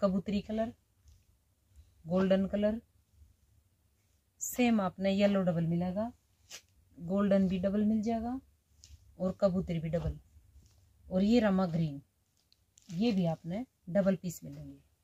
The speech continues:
ठीक है। इसमें आपने कलर चार है, सब में दो दो कलर है। अब ये देखो आप, एक मिलेगा आपने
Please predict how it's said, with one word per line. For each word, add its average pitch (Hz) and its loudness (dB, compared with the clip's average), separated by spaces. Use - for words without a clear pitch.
ठीक - -10
है। 156 -8
इसमें 226 2
आपने 202 2
कलर 226 2
चार 165 -4
है, 202 -4
सब 185 0
में 175 -6
दो 196 2
दो 185 0
कलर 135 -10
है। - -20
अब 196 0
ये 214 6
देखो 160 -6
आप, - -18
एक 240 2
मिलेगा 180 2
आपने 185 -2